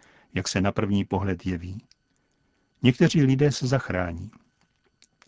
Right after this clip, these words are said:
Normálně se to vysvětluje náhodou nebo dovedností toho, kdo dokázal uniknout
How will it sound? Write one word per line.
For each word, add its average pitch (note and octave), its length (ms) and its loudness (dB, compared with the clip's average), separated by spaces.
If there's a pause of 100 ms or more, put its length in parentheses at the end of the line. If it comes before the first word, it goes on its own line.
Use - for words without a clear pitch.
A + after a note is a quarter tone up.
(500)
Normálně G#2+ 460 6
se A#2 120 0
to G#2+ 140 2
vysvětluje A2+ 560 2
náhodou G#2 640 2 (520)
nebo A2 180 6
dovedností A#2+ 640 2
toho, A#2 340 4
kdo A2+ 180 2
dokázal A#2+ 640 2
uniknout A#2+ 560 4